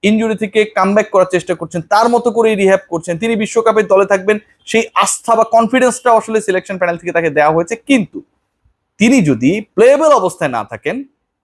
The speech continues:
অথবা তিনি নতুন করে জিম্বাবুয়ের against-এ পাঁচটা ম্যাচ হবে, সৌম্য তো মাঠে নামবেনই, কোনো কারণে সেই ইনজুরি যদি আরো প্রলং করে, তাহলে সৌম্য সরকারের বাদ পড়ার চান্স খুব হাই। বিশ্বকাপ মানেই সৌম্য সরকার কোনো না কোনোভাবে দলে ঢুকে যান,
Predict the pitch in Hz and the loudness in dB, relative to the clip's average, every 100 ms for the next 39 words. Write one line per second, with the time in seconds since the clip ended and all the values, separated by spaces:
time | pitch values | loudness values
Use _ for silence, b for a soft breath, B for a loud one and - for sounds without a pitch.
0 | _ _ - 196 233 294 294 277 226 233 | _ _ 0 0 2 2 2 0 -2 -2
1 | 311 _ _ _ 151 196 208 330 294 311 | -6 _ _ _ -2 -2 2 0 2 4
2 | 233 254 185 208 254 254 247 233 240 247 | 4 4 2 0 2 4 2 2 -2 -4
3 | - 220 214 254 233 220 214 208 208 214 | -2 -4 -2 -2 0 0 0 -2 -2 -2
4 | 226 226 226 277 277 214 123 - _ _ | 0 2 2 2 2 2 -2 -8 _ _
5 | _ _ _ _ - 285 330 294 247 185 | _ _ _ _ 0 2 2 2 2 2
6 | 247 - 226 226 220 226 226 226 214 175 | 0 -2 -2 -2 -2 -4 -6 -6 -2 0
7 | 240 226 196 175 135 120 202 294 _ _ | 0 2 2 2 0 2 2 0 _ _
8 | _ - 156 180 - 170 196 180 156 175 | _ -10 -6 -6 -4 -6 -4 -4 -2 0
9 | 190 139 123 - - 147 131 - 143 214 | 0 0 -4 -4 -2 0 0 -2 -4 -4
10 | - - 202 107 90 - _ _ _ _ | -12 -2 -2 0 -6 -8 _ _ _ _
11 | _ 151 175 226 226 233 214 247 262 185 | _ -2 0 0 0 0 0 0 0 0
12 | 180 175 180 208 208 226 226 202 170 160 | 0 -2 -4 -4 0 2 2 0 0 2
13 | 208 156 139 135 180 120 | 2 2 0 0 -2 -2